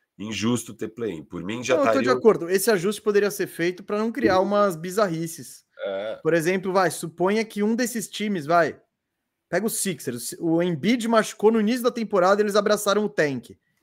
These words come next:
Speaker 2: A gente já tá falando de um Brooklyn Nets classificado com trinta e uma vitórias. Então, é muito bizarro, né? Então,
Speaker 1: É.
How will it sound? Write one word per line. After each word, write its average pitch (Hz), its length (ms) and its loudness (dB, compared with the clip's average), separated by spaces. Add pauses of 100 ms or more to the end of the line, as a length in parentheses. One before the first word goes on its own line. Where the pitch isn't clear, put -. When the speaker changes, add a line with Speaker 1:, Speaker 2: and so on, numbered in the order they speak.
(240)
Speaker 2:
A 156 60 -2
gente 170 140 -4
já 214 60 2
tá 220 120 0
falando 226 400 6
de 240 60 0
um 254 120 0
Brooklyn 226 380 0
Nets 190 340 0
classificado 160 680 -2
com 196 100 -6
trinta 196 300 -6
e 196 40 0
uma 190 160 -2
vitórias. 143 600 -4 (1120)
Então, 135 840 0
é 135 140 0
muito 185 300 -2
bizarro, 139 440 0
né? 107 160 -10 (200)
Então, 113 460 -8
Speaker 1:
É. 101 60 -14